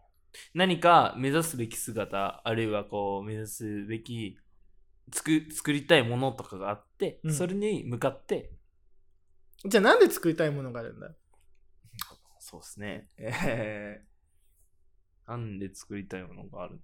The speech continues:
Speaker 1: か。必要、まあ、でも必要性がない場合もありますからね。
Speaker 2: うん。
Speaker 1: なんでしょうね。
Speaker 2: はい。っていうのでね、
Speaker 1: はい。
Speaker 2: まあ、労働って一体何かって言ったら、まあね、
Speaker 1: うん。
Speaker 2: あの、要は、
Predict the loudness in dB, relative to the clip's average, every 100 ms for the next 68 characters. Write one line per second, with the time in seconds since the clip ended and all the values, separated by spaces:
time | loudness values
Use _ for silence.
0 | -20 -20 -20 _ -20 -20 _ _ _ _
1 | _ _ _ -20 -20 -8 4 6 6 2
2 | -6 -10 -10 -10 -10 -6 -2 0 2 2
3 | 2 2 2 -2 -4 -6 -8 -8 -8 -8
4 | -6 -6 -6 -10 -8 -4 -4 -6 -14 -18
5 | -14 -14 -14 -16 -10 -6 -6 -6 -10 -8
6 | -6 -4 -4 -8 -20 _ -20 -20 _ -20
7 | _ -4 -4 -6 -4 2 4 4 -4 -2
8 | 2 6 8 8 8 8 10 10 10 8
9 | 6 10 10 8 4 2 2 -4 4 4
10 | 4 0 -6 -4 0 0 2 4 6 8
11 | 6 4 2 -4